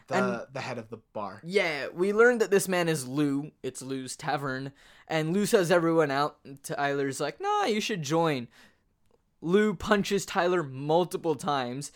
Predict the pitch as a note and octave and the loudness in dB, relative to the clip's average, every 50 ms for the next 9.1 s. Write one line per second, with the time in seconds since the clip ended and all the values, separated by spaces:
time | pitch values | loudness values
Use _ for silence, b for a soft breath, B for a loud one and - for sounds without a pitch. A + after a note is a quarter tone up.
0 | b b - D3 D3+ C3+ D#3+ D#3 - E3 F#3+ G#3+ G#3 G3+ G3 E3+ - D#3 C3 A#2+ | b b -10 -8 0 2 4 6 8 6 6 6 0 -2 -4 -4 -4 -4 -2 -2
1 | - - - - - - - D3 C#3 - - - G2 G2 F2+ E2+ F#2 G2 G2+ G#2 | -2 0 0 0 0 0 0 0 -2 -2 -4 -8 -10 -10 -8 -10 -12 -14 -14 -14
2 | G#2+ A#2 - _ _ - - B4+ - - _ _ C#4+ C4+ A#3+ F#3+ F#3+ F#3+ - - | -16 -18 -20 _ _ 2 2 2 2 -2 _ _ -2 0 2 2 2 2 0 -10
3 | b b b b b b _ _ A3 A3 A3+ A3+ A3 G#3+ G3+ - _ _ - - | b b b b b b _ _ 4 4 4 4 4 2 -2 -6 _ _ -4 0
4 | G3+ A3+ A4+ C5 A#4+ F4+ - C3 - - - C3 A#2+ A2+ A#2+ B2 B2 B2 B2 C3 | 2 4 4 4 4 2 0 -4 -10 -14 -14 -14 -12 -10 -8 -6 -4 0 4 6
5 | D3 F3+ G#3 G3+ - - G3+ F#3+ F3+ F3 D#3+ C#3+ C#3 C3+ C#3 C#3 B2+ B2 B2 B2 | 8 8 8 6 2 4 4 4 4 4 0 0 0 0 0 -2 -6 -6 -4 2
6 | C3 D3 F3 E3+ D3 B2 A2 A2+ - - B2 A#2 A2 G#2 A2+ C3+ D#3+ E3 E3+ A3+ | 4 4 4 4 4 0 -2 -2 -4 -8 -8 -8 -6 -8 -8 -10 -10 -10 -10 -8
7 | C#4+ D4 - F#3 G3 F#3 A#3+ B3 B3+ B3+ B3 A3+ A#3 A#3 A#3 G3+ F3 G#3+ A3 G3 | -6 2 2 2 4 4 2 4 4 2 2 2 0 0 0 0 0 0 0 0
8 | D3+ C3+ B2 B2+ E3+ F#3 - - - - - E3+ D#3+ C#3 C3 B2+ B2 B2 A#2+ B2 | 0 -4 0 2 4 4 4 2 -2 -10 -6 -2 0 0 0 0 0 -2 -2 -4
9 | B2+ B2+ | -6 -6